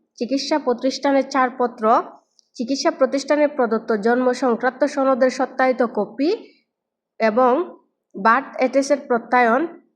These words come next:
সংশ্লিষ্ট ব্যক্তির মেশিন রিডেবল পাসপোর্টের প্রথম দুই পাতার অনুলিপি, পিতামাতার জাতীয় পরিচয়পত্র বা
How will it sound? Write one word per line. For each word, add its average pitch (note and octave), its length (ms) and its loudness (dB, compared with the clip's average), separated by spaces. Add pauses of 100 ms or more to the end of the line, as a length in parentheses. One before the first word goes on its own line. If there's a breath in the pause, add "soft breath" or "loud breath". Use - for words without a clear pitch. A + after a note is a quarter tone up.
(160)
সংশ্লিষ্ট C4+ 580 0
ব্যক্তির D4 480 0
মেশিন A3+ 380 -2
রিডেবল A#3 380 -2
পাসপোর্টের A3+ 540 -2
প্রথম C4 460 0
দুই B3+ 140 -2 (260)
পাতার A#3+ 360 0 (300)
অনুলিপি, F#3+ 640 -4 (480)
পিতামাতার C4 680 2
জাতীয় B3+ 320 2
পরিচয়পত্র G#3+ 720 -2
বা A#3+ 200 2